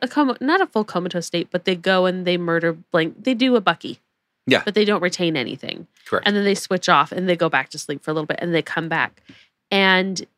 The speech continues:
Speaker 1: even after death, they can awaken them. They're called Talon. Um,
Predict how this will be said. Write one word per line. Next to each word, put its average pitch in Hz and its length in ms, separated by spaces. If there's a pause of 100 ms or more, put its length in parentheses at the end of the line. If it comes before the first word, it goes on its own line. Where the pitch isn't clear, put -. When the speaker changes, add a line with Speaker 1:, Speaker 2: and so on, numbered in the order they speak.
Speaker 1:
even 202 280
after 170 300
death, 156 340
they 175 80
can 170 140
awaken 147 300
them. 143 100
They're 175 120
called 147 260
Talon. 170 600 (420)
Um, 175 420